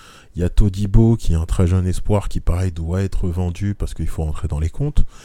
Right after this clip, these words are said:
Et là, on a annoncé, euh, la semaine dernière qu'il y avait une perte sèche de cent millions. Enfin, <sighs> je sais pas quoi dire, mais, euh, je sais pas où on est là. C'est pas possible.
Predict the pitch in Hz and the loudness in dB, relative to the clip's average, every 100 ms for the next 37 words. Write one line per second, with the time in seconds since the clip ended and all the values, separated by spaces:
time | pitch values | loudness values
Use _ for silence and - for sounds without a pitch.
0 | - - 87 87 90 107 101 90 90 95 | -20 -2 2 4 4 4 4 2 2 2
1 | 101 95 - 104 101 85 87 98 98 98 | 2 0 2 4 6 4 2 4 4 4
2 | 95 104 104 - 78 82 - 90 - - | 4 2 2 2 2 0 4 6 6 2
3 | 87 - 101 95 - - - 98 90 87 | 0 0 0 -2 -4 -10 -6 -2 0 0
4 | 95 143 - - - - - - - - | 2 0 -4 -14 -20 -20 -20 -20 -20 -10
5 | - 78 - - - - - - - - | -8 -8 -10 -20 -20 -20 -20 -20 -20 -20
6 | - - - - - - - - - 98 | -20 -4 4 6 6 6 4 2 0 -2
7 | - 98 - - 110 135 156 104 87 85 | 0 4 4 4 2 0 0 2 2 0
8 | 82 78 78 90 - - 95 98 123 160 | -2 -4 -6 -4 -2 2 2 2 -4 -4
9 | 143 90 104 - - - - 147 107 82 | -4 -4 -6 -4 0 0 0 -2 -8 -10